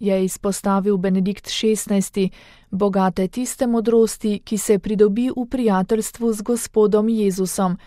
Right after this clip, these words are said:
stalno zajemajoč iz evharistične gostije in obilnega vrelca njegovega evangelija.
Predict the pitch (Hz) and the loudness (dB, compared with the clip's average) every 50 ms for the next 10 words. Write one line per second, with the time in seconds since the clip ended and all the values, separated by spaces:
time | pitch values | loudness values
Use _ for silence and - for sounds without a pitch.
0 | - - - - - - - 240 226 226 214 208 196 180 190 190 190 190 185 190 | -20 -20 -20 -16 -14 -6 -2 0 2 2 2 2 2 2 2 2 2 2 2 2
1 | 190 196 202 202 208 208 - - - 214 185 - - 202 196 190 - 226 208 196 | 2 2 2 2 0 -2 -4 -6 -4 -6 -4 -2 -2 -2 -2 0 0 0 0 0
2 | 190 - - - 190 - - - 190 185 180 190 180 - - - - 254 254 247 | -2 -2 -4 -4 -4 -4 -2 -2 -2 -2 0 -2 -2 -4 -4 -6 -4 -2 0 0
3 | 233 220 - - 240 240 240 240 208 220 220 214 208 214 220 202 226 220 226 220 | 0 0 0 -2 -4 -4 -4 -4 -2 -2 0 0 2 0 0 2 4 4 4 6
4 | 202 196 190 190 - - 214 202 202 202 190 196 185 180 175 185 180 190 185 190 | 4 4 2 0 0 0 0 2 2 2 4 2 2 2 0 0 -2 0 0 0
5 | 175 185 185 190 190 190 190 180 180 180 180 175 175 | 0 2 2 2 2 2 2 0 0 0 0 -2 -4